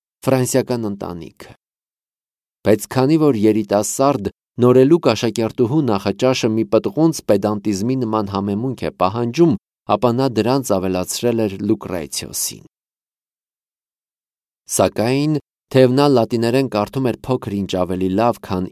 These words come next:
իր ընկերները, մեր մեջ ասած, ես համոզված եմ, որ նա Լուկրեցիոսին ամենևին չէր կարդում և որ ավելի հաճույքով նա աչքածում էր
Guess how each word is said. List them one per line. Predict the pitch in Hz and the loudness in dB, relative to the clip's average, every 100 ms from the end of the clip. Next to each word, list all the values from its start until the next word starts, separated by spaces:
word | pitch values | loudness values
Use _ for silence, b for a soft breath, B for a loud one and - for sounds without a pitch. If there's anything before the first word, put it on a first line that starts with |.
| - | -6
իր | 110 98 | -6 -6
ընկերները, | 92 87 87 82 82 131 165 180 - _ - | -8 -8 -8 -8 -4 0 4 2 0 _ 0
մեր | 107 123 | 2 4
մեջ | 139 143 | 2 0
ասած, | 82 82 - 180 - - - | -2 -2 2 0 0 -16 -4
ես | 104 117 | -2 -2
համոզված | - 98 95 95 135 147 | -2 -2 -2 0 0 2
եմ, | 160 160 - _ | 0 -2 -4 _
որ | _ 117 123 | _ 4 4
նա | 143 | 4
Լուկրեցիոսին | 143 123 - 127 127 123 113 127 110 | 4 2 2 0 2 0 0 0 0
ամենևին | 104 104 101 101 98 | 0 0 0 -2 -4
չէր | 113 113 | -4 -4
կարդում | - 87 - 139 | -4 -8 -6 -2
և | 104 101 | 0 0
որ | 104 107 | 2 2
ավելի | - 98 98 107 | 2 0 0 -2
հաճույքով | 101 - 101 98 123 127 107 | -4 -2 -2 -2 2 2 2
նա | 101 120 - | 0 0 -2
աչքածում | 107 104 - 107 95 - 135 | -2 -2 -2 0 0 -2 -2
էր | 120 101 | 0 -2